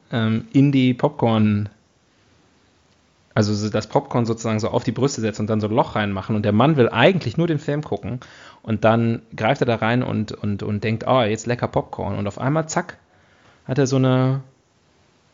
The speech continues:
erigierte Brustwarze in der Hand. Mir schon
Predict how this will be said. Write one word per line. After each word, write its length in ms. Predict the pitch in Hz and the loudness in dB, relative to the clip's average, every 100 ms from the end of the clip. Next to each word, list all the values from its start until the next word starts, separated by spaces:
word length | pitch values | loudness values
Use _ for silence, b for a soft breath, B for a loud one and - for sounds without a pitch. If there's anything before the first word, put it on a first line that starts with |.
| - | 0
erigierte 480 | 127 123 135 160 - | 4 6 4 2 2
Brustwarze 580 | 143 151 - 90 - | 0 0 -2 -6 -6
in 80 | - | -8
der 140 | 92 90 | -8 -8
Hand. 240 | 87 - _ _ _ _ _ _ _ _ _ _ | -10 -12 _ _ _ _ _ _ _ _ _ _
Mir 160 | 151 170 | 4 4
schon 140 | 156 | 4